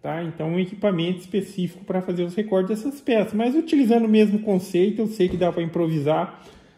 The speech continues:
e chegar num resultado que nem esse, ok? Aí aqui foi pensado na possibilidade também, às vezes se você quiser utilizar, dependendo da sua aplicação, você quiser,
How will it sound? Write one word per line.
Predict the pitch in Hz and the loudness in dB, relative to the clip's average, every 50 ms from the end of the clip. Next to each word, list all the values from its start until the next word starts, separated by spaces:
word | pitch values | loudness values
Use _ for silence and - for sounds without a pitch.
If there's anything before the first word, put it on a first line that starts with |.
| _ _ | _ _
e | - | -12
chegar | 156 - - 233 220 226 240 240 | -8 -2 0 0 2 2 2 2
num | 247 226 | 2 0
resultado | 247 254 226 233 - 254 247 240 220 - | 0 0 -2 -2 0 0 2 2 2 0
que | - 254 | 0 -2
nem | 277 302 294 285 262 | 0 2 2 2 4
esse, | 247 240 226 - - - 143 - - - - _ _ _ _ _ _ _ _ _ - | 4 4 2 0 -2 -8 -10 -10 -12 -18 -20 _ _ _ _ _ _ _ _ _ -16
ok? | 139 139 - - - 165 180 208 220 214 - - - - - - _ _ | -14 -14 -10 -6 -4 -2 -2 0 -2 -4 -6 -10 -16 -20 -20 -20 _ _
Aí | - 165 196 240 | -2 0 0 0
aqui | 285 - - 370 | 0 0 0 0
foi | 370 359 311 294 | 2 2 0 2
pensado | 302 294 269 240 220 - 254 240 220 226 | 2 2 2 2 2 2 0 0 2 0
na | 226 220 | -2 -2
possibilidade | 220 - 214 220 - 202 196 196 185 160 180 185 196 185 - - | -2 -2 -2 -2 0 0 0 2 2 2 2 2 2 0 -2 -4
também, | 185 160 160 190 214 240 247 208 175 | -4 -4 -2 -2 -2 -2 -2 -2 -2
às | 156 151 143 147 147 143 | -2 -2 -4 -4 0 2
vezes | 175 180 175 | 2 2 2
se | 196 175 | 0 -2
você | 170 170 - - | -2 -2 -4 -2
quiser | - 170 143 139 160 160 | -2 0 2 2 2 2
utilizar, | 160 160 - - 156 151 139 143 165 175 190 175 | 2 0 -2 -2 -2 -2 0 2 2 2 2 0
dependendo | 156 143 - 165 151 147 156 156 | 0 -2 -2 -2 -2 -2 -2 -2
da | 156 | -2
sua | 156 - 151 | -2 -2 -2
aplicação, | - 180 170 147 143 - 156 143 - - 175 185 196 180 | -2 -2 -4 -4 -4 -4 -4 -4 -4 -2 0 2 2 2
você | 160 147 - 160 | 0 -2 -4 -6
quiser, | 127 139 143 160 175 175 175 - | -4 -2 0 0 0 0 0 -4